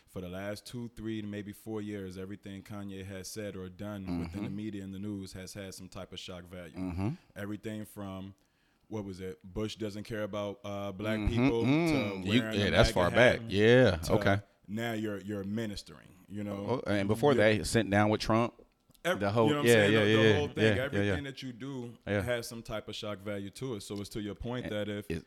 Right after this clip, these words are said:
Speaker 2: mm-hmm.
Speaker 1: tomorrow he backslides,
Speaker 2: Right.
Speaker 1: are we disappointed? Or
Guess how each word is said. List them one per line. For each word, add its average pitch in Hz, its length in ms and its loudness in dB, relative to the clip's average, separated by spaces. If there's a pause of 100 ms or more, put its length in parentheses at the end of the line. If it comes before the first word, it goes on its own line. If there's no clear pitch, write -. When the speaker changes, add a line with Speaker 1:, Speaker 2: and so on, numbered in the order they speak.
(140)
Speaker 2:
mm-hmm. 98 120 -6
Speaker 1:
tomorrow 113 420 -2
he 110 140 -6
backslides, 104 680 -6
Speaker 2:
Right. 117 220 2 (460)
Speaker 1:
are 107 100 -2
we 110 220 -2
disappointed? 123 720 -4 (480)
Or 110 400 0